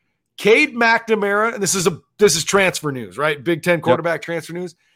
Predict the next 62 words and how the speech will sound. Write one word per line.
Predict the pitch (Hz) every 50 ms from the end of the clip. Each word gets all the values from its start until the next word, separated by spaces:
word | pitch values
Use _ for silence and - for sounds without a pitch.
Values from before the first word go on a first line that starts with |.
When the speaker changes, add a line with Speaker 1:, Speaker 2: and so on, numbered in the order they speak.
| _ _ _ -
Speaker 2:
Yep. | 190 214
Speaker 1:
Cade | 233 202
McNamara | 208 220 214 208 208 208 208 202 208 208 214 214 180
going | 156 190 196 196 170
from | - 180 170 160
Michigan | 170 185 156 - 196 185 208 214 202
to | 196 185
Iowa. | 165 165 151 139 120 110 101 98 110 117 - _ _ _ _ _ _ _ -
Speaker 2:
Okay. | 87 90 92 - _ _ _ _
Speaker 1:
Or | - 180 170 160 151
Jeff | 127 107 107 147 180 196 208 -
Sims | - - - 214 202 185 175 156 139 117
going | 131 160 165 160 143
from | - 156 147 131
Georgia | 151 160 156 147 - 143
Tech | - - 156 143 -
to | - 143
Nebraska. | 139 127 101 120 113 92 87 - - - - _ _ _ _
Speaker 2:
Georgia | - 131 127 120 120 -
Tech | - 120 117 -
to | - 110
Nebraska, | 107 92 101 101 101 101 - - 107 90
Jeff | 92 101 98 98
Sims. | - - 104 98 95 90 - _ _ _ _ _ - -
I | 160 180
don't | 196 196 185
have | 160 170 151
high | 147 160 156 151
expectations | 143 - - 143 127 - - 131 127 117 - 120 107 -
for | - 110 104
Cade | - 120 113 110 95
going | 95 104 104 98 98
to | 98
Iowa. | - 92 95 95 92 92 90 90 - -
Anyone | 135 156 185 220 233 226 208
who | 165 175 165
has | 165 165 147 -
to | 143 -
play | - 135 139 143
in | 135 127
the | 117 - -
Iowa | 113 117 127 131 123 117 -
offense | 110 110 113 117 - 131 131 127 -
while | 113 113 107 104
Baby | 101 113 117 123 127 120
Ferentz | - - 120 117 120 127 - -
is | 98 -
still | - 120 120 113 107
in | 101
charge, | - 104 101 101 -
sorry. | - - 107 104 98 92
I've | - 131 143 -
called | - 170 165 151
him | 143 123
Baby | 135 131 143 135 139 131
Ferentz | - 135 127 127 120 -
for | - 110
years | 110 104 113 117 123 120 117
on | 110 107
the | 107
Carricker | - 131 123 120 110 - 107 104
Chronicles. | - 117 113 113 120 113 - 131 139 123